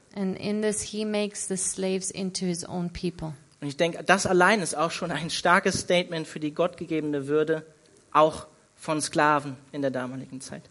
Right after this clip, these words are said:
Speaker 1: And I think that in itself is a strong statement for the God-given dignity of man, also regarding slaves.
Speaker 2: Und wenn wir ins Alte Testament, in die Gesetze schauen, dann sehen wir dort schon, dass der Raub und Handel mit Menschen verboten war und mit dem Tod bestraft werden konnte.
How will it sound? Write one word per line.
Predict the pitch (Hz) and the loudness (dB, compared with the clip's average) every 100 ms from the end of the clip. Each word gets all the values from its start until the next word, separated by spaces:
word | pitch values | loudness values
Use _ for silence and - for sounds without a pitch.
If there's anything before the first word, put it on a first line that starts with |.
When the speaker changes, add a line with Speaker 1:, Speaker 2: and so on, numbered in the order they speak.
| _ | _
Speaker 1:
And | 214 | -6
I | 226 | -4
think | 220 226 208 | -4 -4 2
that | 214 214 | 2 4
in | 208 - 214 | 0 -2 -4
itself | 202 - 240 247 226 - | -4 0 4 4 2 -2
is | - 190 | -4 -4
a | 196 | -4
strong | - - 208 214 | -6 -2 0 0
statement | 202 - 226 247 196 170 175 | -2 -4 -4 -4 -4 -2 -4
for | - 214 202 | -4 -2 0
the | 190 | -2
God-given | 180 180 175 180 180 180 | -2 -2 -2 -4 -2 -2
dignity | 196 226 214 - 202 | -2 -4 -6 -4 -4
of | 180 | -4
man, | 175 156 151 156 - - - - _ _ | -4 -2 -4 -6 -10 -16 -18 -20 _ _
also | - 190 190 190 175 170 - | 2 2 2 0 -2 -2 -6
regarding | 180 170 180 175 165 | -8 -4 -2 -2 -2
slaves. | 156 - 170 160 147 - - - _ - _ _ | -4 -4 -2 -2 -2 -8 -12 -14 _ -20 _ _
Speaker 2:
Und | 147 | -4
wenn | 156 | -2
wir | 170 | -2
ins | - | 4
Alte | 180 202 | 4 4
Testament, | 202 190 180 190 208 | 0 0 2 4 2
in | 180 | 0
die | 175 | 0
Gesetze | 170 202 202 202 | 4 4 2 0
schauen, | - 175 | 2 2
dann | 170 | 2
sehen | 156 190 | 0 0
wir | 185 | 2
dort | 175 170 | 0 -2
schon, | - 175 | -4 -4
dass | 165 - | -4 0
der | 156 139 | 0 4
Raub | 143 214 | 4 4
und | 185 - 180 | 2 2 4
Handel | 196 170 147 143 - _ _ | 4 4 0 0 -14 _ _
mit | 156 147 | -8 0
Menschen | 165 175 - 170 147 _ _ | 0 0 -4 -8 -10 _ _
verboten | - 147 180 202 180 | -8 2 6 6 2
war | 143 139 151 165 | 0 0 0 -4
und | 160 | -6
mit | 156 | -4
dem | 151 | -8
Tod | - 196 196 | 2 4 4
bestraft | 160 - 127 123 - | -4 -6 -4 -4 -6
werden | 139 127 | -10 -10
konnte. | 123 120 123 | -10 -12 -12